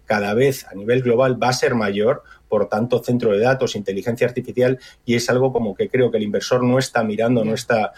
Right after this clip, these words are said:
Speaker 1: viendo, y que sí hay posibilidades de cara a medio largo plazo de subidas en ese sector. Y mencionaba, sí, sí hay paz en Ucrania, que realmente no sé si vamos a llegar a ello, puesto que Rusia cada vez está más agresiva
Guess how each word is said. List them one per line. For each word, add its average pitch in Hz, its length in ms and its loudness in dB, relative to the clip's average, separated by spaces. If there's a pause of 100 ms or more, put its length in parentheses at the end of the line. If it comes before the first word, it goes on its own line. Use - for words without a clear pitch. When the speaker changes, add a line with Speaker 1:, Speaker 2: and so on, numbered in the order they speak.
(160)
Speaker 1:
viendo, 120 640 0 (200)
y 117 120 -4
que 143 100 0
sí - 140 0
hay 110 80 2
posibilidades 110 640 0
de 101 120 0
cara 98 520 -2
a - 40 -16
medio 101 320 -2
largo 101 320 0
plazo 117 400 -2 (220)
de 104 100 0
subidas 110 460 0
en 101 80 0
ese 107 180 -2
sector. 107 400 0
Y 104 60 0
mencionaba, 107 560 0
sí, 123 400 -2 (320)
sí 127 240 2
hay 131 280 2 (120)
paz 131 240 0
en 117 100 -2
Ucrania, 117 560 0 (180)
que 95 100 -4
realmente 110 480 0
no 117 140 2
sé 117 220 0
si - 140 -6
vamos 110 300 0
a 113 60 2
llegar 110 240 2
a 101 120 0
ello, 120 280 0
puesto 95 280 -8
que 95 120 -4
Rusia 113 400 -2
cada 92 220 -2
vez 120 280 0 (280)
está 110 360 0
más 113 300 0
agresiva 101 680 0